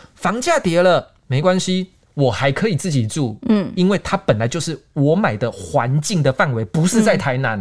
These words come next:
Speaker 2: 嗯。嗯。
Speaker 1: 我不可能因为这样子，然后我就去台南住啊。
Speaker 2: 嗯。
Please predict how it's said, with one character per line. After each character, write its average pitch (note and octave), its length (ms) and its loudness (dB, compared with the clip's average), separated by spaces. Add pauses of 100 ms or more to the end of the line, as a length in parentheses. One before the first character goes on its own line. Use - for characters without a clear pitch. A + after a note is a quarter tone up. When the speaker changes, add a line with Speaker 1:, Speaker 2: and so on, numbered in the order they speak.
Speaker 2:
嗯。 G#3+ 260 2
嗯。 G#3 140 -6
Speaker 1:
我 D#3+ 40 4
不 D3+ 120 0
可 - 100 0
能 D#3 100 2
因 G3 120 0
为 A3+ 100 2
这 G#3+ 100 -2
样 G3+ 140 2
子， D#3 120 0
然 C3+ 120 0
后 F#3+ 80 0
我 C#3 100 0
就 E3+ 140 -2
去 E3+ 100 -4
台 C3 140 -2
南 B2 180 0
住 C3+ 140 -4
啊。 G2 180 -2 (120)
Speaker 2:
嗯。 G#3 360 0